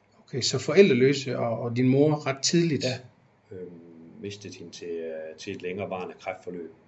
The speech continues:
Speaker 2: Øhm,
Speaker 1: Okay.
Speaker 2: jeg, jeg kan ikke, jeg kan faktisk ikke, jeg kan ikke huske min mor som værende rask.
Speaker 1: Nej.
Speaker 2: Øhm, ja.
Speaker 1: Okay, så hun har...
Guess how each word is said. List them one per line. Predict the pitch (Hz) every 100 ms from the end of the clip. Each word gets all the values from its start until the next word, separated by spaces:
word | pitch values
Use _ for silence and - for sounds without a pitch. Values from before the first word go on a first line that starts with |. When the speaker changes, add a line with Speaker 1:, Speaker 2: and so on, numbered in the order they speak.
| _ 107
Speaker 2:
Øhm, | 85 _ _ _ _ 160
Speaker 1:
Okay. | - 127 110 - -
Speaker 2:
jeg, | 92
jeg | 104 101
kan | 127
ikke, | 120 - 113
jeg | 110
kan | 110
faktisk | 131 127
ikke, | 135 - - _ _ _ _ _ _ _ _ _ -
jeg |
kan | 107
ikke | 139 -
huske | 165 170 -
min | 107 98
mor | 101 117
som | - 98
værende | 90 90
rask. | 87 87 - - - _ _ _ _ _ -
Speaker 1:
Nej. | 147 151 - _ 107
Speaker 2:
Øhm, | 95 87 82 80 78 - _ _ _ _ _ _
ja. | 123 - _ _ _ _
Speaker 1:
Okay, | 208 - 135 -
så | - 139
hun | 175
har... | 175 139